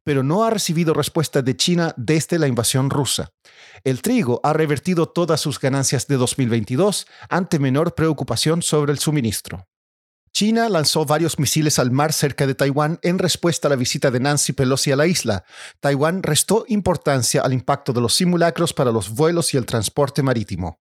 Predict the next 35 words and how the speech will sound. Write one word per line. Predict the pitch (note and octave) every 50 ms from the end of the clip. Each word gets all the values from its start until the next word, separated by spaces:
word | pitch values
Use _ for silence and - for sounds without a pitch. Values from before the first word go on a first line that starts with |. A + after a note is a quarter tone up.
| _ _ _ _ _ _ _ _
El | - E3 E3 -
cartel | - D#3 C#3+ C#3 - G3 G#3 A3+ G#3+ -
opep | D#3 - - D3+ - -
más | A2+ B2+ D3+ F#3+ G3 - - - -
acordó | D#3+ - D3 C#3 C3 B2+ D#3+ E3+
elevar | E3 D3 C#3+ C#3 D#3+ D3+
la | D#3 C#3
producción | - C#3 A#2+ A#2+ - - D#3 C#3+ C3+
de | C3+
crudo | - - D#3+ E3+ D3+ D#3 -
en | - C#3 B2+
cien | A#2+ - - C#3 A#2 A#2+
mil | C3+ E3+ G3 G3
barriles | E3+ D#3 D3+ D#3 D3+ C#3+ - -
por | - B2+ A#2
día | A2 D3 E3 E3+ E3+
en | - F3 E3
septiembre. | - - E3 - - G3+ F#3 C3+ A2+ - F2 E2+ _ _ - - - - - -
Citigroup | - A#3+ A#3+ - F#3 C#3+ B2 C3+ C3 - -
dijo | - D3 - D#3
que | C#3 D#3
el | D3
aumento | C#3 C3+ C#3 C#3 C3 -
es | C3+
positivo | - - E3 - F#3+ F3 F#3 E3+ C3 C#3 D3 C#3+ - - - - -
y | - B2+
que | - D3+
los | C#3+ C#3 C3
suministros | - D#3 C#3+ C#3+ D3+ C#3 - - C#3+ - -
combinados | - F3+ F3+ F#3 F#3 F#3 E3+ D3+ C3+ A#2 - -
de | B2 C3
Irán, | A#2 C#3+ D#3 D#3+ C#3+ A#2+ G#2+ F#2+ F2+ F#2
Libia | G#2+ C3 D#3 D3+ B2+ A#2 A2+ G#2+
y | -
Venezuela | A#2 C3+ - B2+ - - F3 G3+ G3 D#3 D3+ D#3